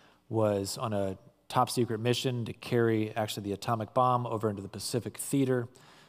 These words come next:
It's such a covert mission that very few, uh, in Naval Command knew about it.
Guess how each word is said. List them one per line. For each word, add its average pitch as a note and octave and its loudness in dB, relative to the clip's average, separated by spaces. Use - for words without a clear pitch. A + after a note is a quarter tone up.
It's - -8
such B2+ 0
a G#2 -4
covert C3+ 4
mission B2 0
that G#2+ -2
very A#2+ 4
few, B2 2
uh, G#2+ -2
in A2+ -6
Naval A2+ 2
Command A2 -2
knew B2+ 4
about A#2+ 6
it. A2+ 0